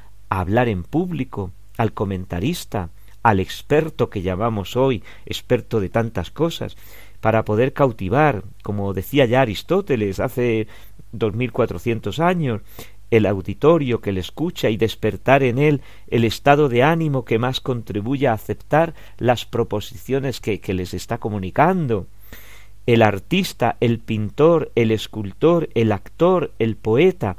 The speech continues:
debe conocer los matices pasionales de la vida de los hombres para representarlos en toda su riqueza en el contenido,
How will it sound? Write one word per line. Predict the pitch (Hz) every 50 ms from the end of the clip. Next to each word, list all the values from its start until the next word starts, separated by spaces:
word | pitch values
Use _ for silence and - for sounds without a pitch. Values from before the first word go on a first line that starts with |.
| - - - - - -
debe | - 117 147 156 175 165
conocer | - 151 135 120 107 - - 143 156 147 151
los | 135 120 -
matices | 101 95 92 - - 175 190 175 - - 120 - -
pasionales | - 127 107 - - 107 101 107 120 131 135 139 123 117
de | 117 98
la | 101 98
vida | 101 135 143 143 123
de | 110 117
los | 104 95 90 - -
hombres | 156 185 196 190 175 175 170 165 - - - - - - - -
para | - 131 123 120 117
representarlos | 107 107 110 - - 104 98 - 104 95 95 - - 123 135 135 - - 151 151 147 139 - - - - - - - - - - - - -
en | - 117 107 107
toda | 104 - 143 147 156 160
su | 151 - -
riqueza | 113 101 95 - - 135 165 170 - 151 139
en | 113
el | 107 98 -
contenido, | - 107 98 92 98 92 101 110 113 101 90 85